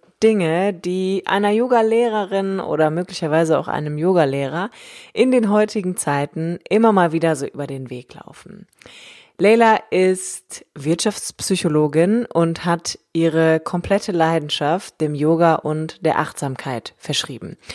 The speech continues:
Und dieses Interview soll dich einfach mal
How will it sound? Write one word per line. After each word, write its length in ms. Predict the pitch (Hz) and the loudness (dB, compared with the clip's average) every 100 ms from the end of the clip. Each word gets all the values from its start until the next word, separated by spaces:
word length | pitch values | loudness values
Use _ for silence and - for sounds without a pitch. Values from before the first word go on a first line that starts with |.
| - - - - - | -18 -18 -18 -20 -2
Und 360 | 180 175 175 175 | 2 4 4 2
dieses 240 | 202 226 - | -2 -2 -2
Interview 720 | 220 - 175 156 165 180 185 | -4 -2 -6 -4 -2 0 -2
soll 680 | 151 151 151 151 151 151 | 0 2 2 2 0 -2
dich 340 | 170 220 262 - | -2 0 0 0
einfach 460 | 214 226 190 175 | 0 0 -2 -4
mal 460 | 151 147 147 175 | -4 -2 0 0